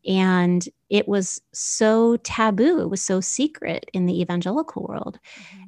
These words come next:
Speaker 1: And I wasn't really until I started to, you know,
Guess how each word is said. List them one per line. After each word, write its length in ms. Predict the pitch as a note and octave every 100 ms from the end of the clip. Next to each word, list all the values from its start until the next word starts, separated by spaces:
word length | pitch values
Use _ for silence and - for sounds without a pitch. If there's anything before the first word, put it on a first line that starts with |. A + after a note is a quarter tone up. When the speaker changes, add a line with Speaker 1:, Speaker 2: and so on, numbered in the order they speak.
| G3
Speaker 1:
And 400 | G3 F#3+ F#3+ -
I 160 | F3+ F#3+
wasn't 360 | F#3+ G3+ G#3+ A3
really 240 | G3 F#3
until 240 | F3+ - F3+
I 100 | F3
started 500 | - E3+ E3+ G3 F3+
to, 580 | - F3+ F3 E3+ F3+ - _
you 180 | G3 F#3
know, 400 | F3+ E3+ E3 -